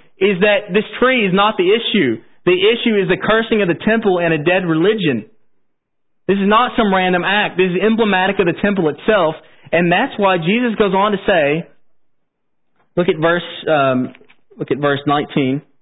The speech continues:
I'm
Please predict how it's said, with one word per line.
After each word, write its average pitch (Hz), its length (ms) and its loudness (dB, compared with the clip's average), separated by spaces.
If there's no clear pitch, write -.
I'm 123 200 -4